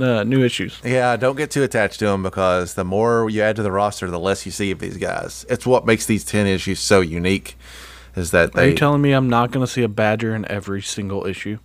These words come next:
Speaker 2: The only thing I can say is that you're, we are coming up on the introduction of Tripwire, so I guess I better buckle in for that.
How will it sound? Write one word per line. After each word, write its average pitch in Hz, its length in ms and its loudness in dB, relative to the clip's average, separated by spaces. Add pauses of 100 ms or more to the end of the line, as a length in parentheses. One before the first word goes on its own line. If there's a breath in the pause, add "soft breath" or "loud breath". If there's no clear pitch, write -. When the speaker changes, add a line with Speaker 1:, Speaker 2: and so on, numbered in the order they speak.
(120)
Speaker 2:
The 160 100 0
only 190 120 2
thing 185 180 2
I 143 80 4
can 160 240 0
say 117 220 2
is 107 160 2
that 101 240 2
you're, 104 160 -6 (180)
we 120 160 0
are 135 160 2
coming 135 300 0
up 127 160 0
on 117 80 2
the 110 80 2
introduction 107 420 0
of 90 80 -6
Tripwire, 90 560 0
so 104 100 0
I 98 60 4
guess 107 220 0
I 113 60 2
better 101 220 2
buckle 107 460 0
in 117 140 2
for 107 100 0
that. 104 440 0